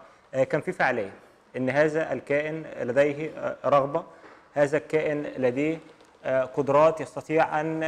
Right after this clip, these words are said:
يمارسها للتعبير عن هذه الرغبة في، آه، داخله.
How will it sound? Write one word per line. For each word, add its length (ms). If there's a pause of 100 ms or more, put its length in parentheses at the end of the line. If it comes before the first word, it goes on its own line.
(200)
يمارسها 760
للتعبير 480
عن 120
هذه 480
الرغبة 360
في، 440
آه، 280
داخله. 460